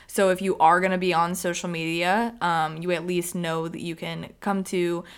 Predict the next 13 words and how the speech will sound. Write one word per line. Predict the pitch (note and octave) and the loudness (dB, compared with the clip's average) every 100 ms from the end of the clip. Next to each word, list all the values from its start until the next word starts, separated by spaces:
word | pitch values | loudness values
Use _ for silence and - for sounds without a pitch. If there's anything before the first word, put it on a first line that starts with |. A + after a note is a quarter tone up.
| - - | -20 -4
Honey | - G#3+ | 2 4
Be | A3 | 4
Mindful's | F#3+ F#3 F#3 F3+ | 4 2 -2 -4
page | - E3+ E3+ E3 | -2 -2 -2 -4
and | F3 | -8
see, | - F3 E3+ E3+ E3+ - - | -6 -4 -2 -2 -4 -6 -6
um, | F3 E3+ F3 F#3+ | -4 -4 -8 -8
the | F#3+ F3+ | -4 -4
community | F#3 F3+ F3 F3 E3+ E3 E3 E3 - | -2 -2 -2 -2 -4 -4 -6 -10 -8
that's | F#3 E3+ - | -6 -6 -6
cultivated | F3+ E3+ E3+ E3 E3+ E3 | -6 -6 -6 -6 -6 -4
there, | E3+ E3+ E3+ | -2 -2 -4
and, | F3+ E3+ | -6 -10